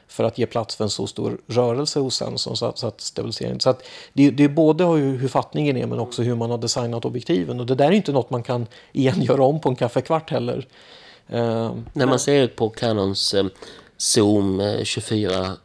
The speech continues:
Speaker 2: tvåhundrafyrtio, där har de inte kunnat göra lika stor bildcirkel, och då är det bara sex och, inom citationstecken, bara sex och en halv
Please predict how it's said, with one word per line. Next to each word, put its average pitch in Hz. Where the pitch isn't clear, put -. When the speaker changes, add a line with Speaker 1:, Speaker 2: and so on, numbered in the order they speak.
Speaker 2:
tvåhundrafyrtio, -
där 131
har 131
de 110
inte 107
kunnat 104
göra 107
lika 95
stor 92
bildcirkel, 110
och 104
då 117
är 101
det 101
bara 90
sex -
och, 92
inom 110
citationstecken, 104
bara 101
sex -
och 92
en 82
halv 80